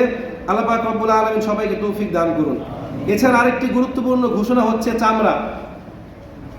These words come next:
আমরা চেষ্টা করব এই যে কুরবানির চামড়া আছে, এটা নিজে যদি ব্যবহার করতে পারেন তাহলে করবেন, এটা ভালো। যদি নিজে ব্যবহার করতে না পারেন, এটাকে প্রক্রিয়াজাত করে ব্যবহার করার উপযোগী করতে না পারেন,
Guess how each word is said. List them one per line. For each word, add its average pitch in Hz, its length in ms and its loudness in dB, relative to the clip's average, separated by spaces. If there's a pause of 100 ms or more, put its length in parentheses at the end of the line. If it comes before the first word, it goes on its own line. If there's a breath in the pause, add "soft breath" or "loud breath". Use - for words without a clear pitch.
(120)
আমরা 233 140 6 (120)
চেষ্টা 262 220 4 (100)
করব 226 180 4 (440)
এই 240 120 0
যে 247 140 0
কুরবানির 240 480 -2
চামড়া 233 300 2 (120)
আছে, 233 220 2 (460)
এটা 233 180 4 (840)
নিজে 247 280 2
যদি 285 140 2 (100)
ব্যবহার 262 260 6 (100)
করতে 254 200 2 (100)
পারেন 247 200 6 (100)
তাহলে 220 220 4 (120)
করবেন, 180 300 2 (680)
এটা 240 140 4 (140)
ভালো। 190 180 6 (520)
যদি 247 140 2 (100)
নিজে 277 200 6 (460)
ব্যবহার 254 380 2
করতে 254 200 0 (100)
না 240 60 2 (120)
পারেন, 226 240 0
এটাকে 233 220 0 (100)
প্রক্রিয়াজাত 240 640 2
করে 226 200 2
ব্যবহার 226 320 6
করার 226 220 2
উপযোগী 220 380 -2
করতে 220 200 -2 (120)
না 226 60 4 (120)
পারেন, 247 220 4